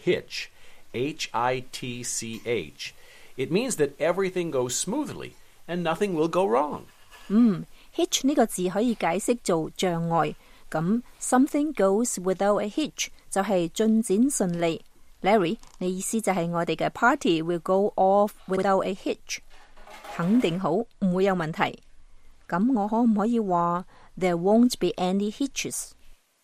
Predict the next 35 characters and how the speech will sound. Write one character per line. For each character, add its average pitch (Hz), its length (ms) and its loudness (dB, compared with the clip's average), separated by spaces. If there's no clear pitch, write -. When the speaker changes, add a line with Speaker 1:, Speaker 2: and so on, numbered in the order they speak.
Speaker 1:
No, 165 580 8
no, 185 300 -6
no, 190 200 -2
Li 165 160 -2
Hua. 82 340 -4
You 170 100 -4
can't 233 220 -2
use 170 280 -2
it 92 140 -6
that 151 240 4
way. 71 280 -10
You 151 100 -2
can 247 200 -2
only 180 300 2
say 143 240 0
that 127 120 -2
something 160 560 -4
goes 165 340 4
without 135 320 0
a 107 80 -2
hitch. - 600 -2
This 165 180 -2
is 135 160 -2
an 123 260 -2
idiomatic 156 680 0
expression. - 800 0
You 117 100 -10
can't - 300 -4
generally 139 480 -2
substitute 135 760 -4
the - 80 -8
word 104 240 -4
hitch - 460 0
for 135 120 -4
problem. 160 440 2